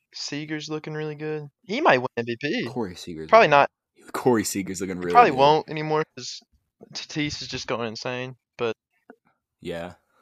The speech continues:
Speaker 1: Justin Turner, uh, that's a cr-
Speaker 2: Are they your, are they your pick for ch-, em-, uh, championship this year?
Speaker 1: Uh, yeah. Yeah, they are.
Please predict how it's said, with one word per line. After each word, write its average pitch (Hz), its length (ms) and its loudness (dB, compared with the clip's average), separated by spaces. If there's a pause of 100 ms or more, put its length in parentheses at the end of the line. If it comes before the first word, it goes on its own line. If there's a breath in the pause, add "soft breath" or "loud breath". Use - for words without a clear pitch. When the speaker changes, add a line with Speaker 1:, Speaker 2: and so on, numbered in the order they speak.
(1200 soft breath)
Speaker 1:
Justin 151 320 2
Turner, 160 640 -4 (800)
uh, - 400 -6 (1300)
that's - 180 -4
a 139 80 -2
cr- - 120 -14 (420)
Speaker 2:
Are 107 120 -4
they 127 160 -4
your, 147 320 -4 (160)
are 117 160 -2
they 156 100 2
your 160 140 2
pick 151 260 -2
for 127 540 -2 (160)
ch-, - 140 -20 (100)
em-, 120 380 -6
uh, 98 640 -10
championship 117 480 -8
this 123 160 -10
year? 123 200 -6
Speaker 1:
Uh, 139 340 2
yeah. 107 380 -10 (640 soft breath)
Yeah, 110 340 -6
they 107 120 -6
are. 104 320 -10